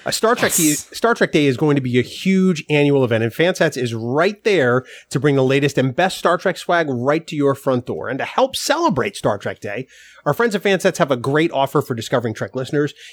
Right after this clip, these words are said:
Speaker 1: If you wanna save fifteen percent off your entire order at fansets dot com, enter the special discount code Lower Decks at checkout.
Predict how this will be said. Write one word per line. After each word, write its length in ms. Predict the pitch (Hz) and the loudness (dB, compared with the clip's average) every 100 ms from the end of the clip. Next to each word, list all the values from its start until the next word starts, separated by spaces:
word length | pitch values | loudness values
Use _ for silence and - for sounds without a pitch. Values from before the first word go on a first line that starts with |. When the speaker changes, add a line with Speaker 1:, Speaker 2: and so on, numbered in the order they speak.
| - | -6
Speaker 1:
If 120 | 123 | -2
you 120 | 165 | 0
wanna 200 | 294 277 220 | 2 2 2
save 240 | 196 170 | 0 0
fifteen 320 | 214 - 196 | -2 0 0
percent 320 | 170 151 190 175 | 0 0 0 0
off 180 | 151 | 0
your 140 | 143 127 | 2 0
entire 400 | 117 - 190 175 | 0 0 2 2
order 320 | 175 226 269 | 2 0 0
at 60 | - | 0
fansets 440 | 214 196 185 170 | 0 0 0 0
dot 220 | 170 151 | 0 0
com, 280 | - 151 156 - - - | 0 0 -2 -4 -18 -4
enter 160 | 190 226 | -2 2
the 100 | 160 | 0
special 420 | - 196 196 175 | 0 -2 0 -2
discount 560 | 120 160 - 175 170 - | 0 -6 -2 0 0 0
code 360 | 165 156 160 - | 2 2 0 -4
Lower 380 | 117 127 196 214 | -2 2 2 2
Decks 300 | 220 139 160 | 0 -2 -4
at 60 | |
checkout. 440 | - 101 - 90 | 0 0 0 -4